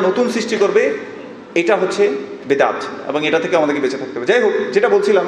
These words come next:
এই জন্য আমাদেরকে জ্ঞান অর্জন করতে হবে, আল্লাহ যে রব এই সম্পর্কে জানতে হবে। রবের কয়টা গুণ বলেছিলাম সাব্যস্ত করতে হবে? কি কি বলেন তো? সৃষ্টি, বাংলায় বলেন, সৃষ্টি,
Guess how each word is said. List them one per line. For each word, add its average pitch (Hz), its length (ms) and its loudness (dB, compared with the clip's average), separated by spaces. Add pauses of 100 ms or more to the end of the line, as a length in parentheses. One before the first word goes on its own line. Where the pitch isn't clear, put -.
এই 185 60 4
জন্য 202 200 2
আমাদেরকে 190 260 2
জ্ঞান 170 220 2
অর্জন 170 280 0
করতে 180 200 2
হবে, 185 240 4
আল্লাহ 170 320 4
যে 190 80 4
রব 185 400 2 (540)
এই 165 80 2
সম্পর্কে 185 320 2
জানতে 160 180 0
হবে। 143 100 4
রবের 190 220 4
কয়টা 226 260 4
গুণ 226 140 0
বলেছিলাম 233 440 2
সাব্যস্ত 220 320 0
করতে 220 220 2
হবে? 208 200 4 (960)
কি 208 120 2
কি 214 100 2
বলেন 208 280 4
তো? 220 220 2 (1400)
সৃষ্টি, 240 680 -2 (180)
বাংলায় 202 280 4
বলেন, 156 200 2
সৃষ্টি, 208 720 0